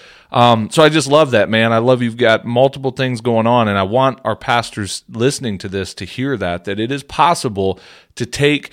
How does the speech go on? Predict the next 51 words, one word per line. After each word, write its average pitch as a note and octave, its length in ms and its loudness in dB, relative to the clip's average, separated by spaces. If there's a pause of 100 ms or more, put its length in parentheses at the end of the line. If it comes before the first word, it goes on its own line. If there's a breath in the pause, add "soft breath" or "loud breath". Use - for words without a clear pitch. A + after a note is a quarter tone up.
So F3 160 2
here, F#3 300 0
here's F#3+ 180 -2
where F#3+ 60 2
I'm E3 80 0
gonna B2 100 -2
go A#2 140 4
with G#2+ 80 0
my A2+ 80 -4
next A2 220 -4
question. F#2+ 440 -2 (720 loud breath)
Going D#3+ 280 2
back D#3 220 2
in C#3+ 80 -4
the B2+ 80 -4
conversation B2 680 -4
a G2+ 60 -2
minute, G2+ 280 -2
you, A2+ 400 -2
you A2+ 200 -8
talked C#3 340 -2
about A#2+ 320 2
reaching B2+ 380 -2
a A2+ 40 -4
point B2 320 -2
in A2+ 100 -4
your G2+ 100 -4
church D3 340 -8
planting A2 420 -4
journey A2 300 -4
where G#2 160 -4
you G#2+ 140 -4
realized, G#2+ 560 0 (260)
bottom B2 300 2
line, A#2 420 0
we A#2+ 80 -4
need C3 220 -4
to G#2 80 -8
do A#2 180 -2
a - 20 0
little G#2+ 200 0
bit G#2 240 -4
better G#2 200 0
financially. G2 760 -6 (640 soft breath)
Take G3 260 0
us G#3 160 2
there. A#2 300 4
Talk, D3+ 460 0
talk E3+ 280 2
to D#3 140 0
us - 180 -2